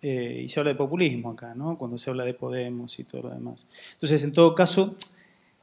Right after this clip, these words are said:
eh, quería preguntarles, eh, qué opinión tenían tanto Antonio como Álvaro de, de esta, de esta cuestión, eh,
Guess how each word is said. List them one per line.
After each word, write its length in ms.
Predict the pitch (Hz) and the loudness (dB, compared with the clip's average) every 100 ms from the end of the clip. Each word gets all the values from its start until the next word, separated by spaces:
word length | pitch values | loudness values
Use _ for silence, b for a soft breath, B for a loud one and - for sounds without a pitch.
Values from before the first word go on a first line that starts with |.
| _ _ | _ _
eh, 500 | - 156 143 139 131 | 0 6 6 6 4
quería 240 | 131 156 160 | 4 6 6
preguntarles, 800 | 160 160 160 165 165 175 175 - | 6 4 4 4 6 4 2 2
eh, 800 | 156 143 139 131 131 131 127 131 | 6 6 6 4 0 -2 -4 -2
qué 80 | 160 | 0
opinión 480 | 156 156 185 160 139 | 2 6 8 8 6
tenían 580 | 135 143 135 131 127 123 | 2 2 0 0 -4 -6
tanto 260 | 131 127 | -6 -4
Antonio 380 | 135 131 143 135 | -4 -4 -4 -4
como 360 | 131 135 131 135 | -4 -4 -2 0
Álvaro 480 | 139 143 151 156 | 0 2 4 4
de, 800 | 160 131 120 120 120 117 120 123 127 127 | 0 -4 -4 -6 -6 -10 -14 -20 -20 -20
de 320 | 131 131 127 | -12 -8 -6
esta, 880 | 131 - 139 131 131 127 131 131 131 - | -6 -2 0 0 -4 -6 -10 -14 -18 -14
de 200 | 139 151 | -4 -4
esta 280 | - 147 | -2 -2
cuestión, 680 | 147 151 - 175 175 180 180 | 0 -2 2 6 6 6 2
eh, 380 | 151 139 131 123 | -2 -2 -2 -4